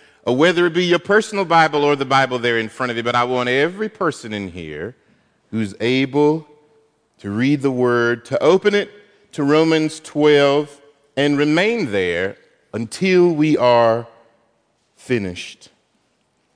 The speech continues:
Romans chapter twelve. I title this message today, Life Together as the Body of Christ.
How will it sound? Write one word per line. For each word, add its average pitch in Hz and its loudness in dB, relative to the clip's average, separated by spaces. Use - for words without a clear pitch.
Romans 156 0
chapter - -4
twelve. 87 -4
I 120 -6
title 175 0
this 131 -6
message 143 -4
today, 131 -2
Life 170 0
Together 170 2
as 147 2
the 143 -2
Body 143 2
of 139 -2
Christ. 117 -4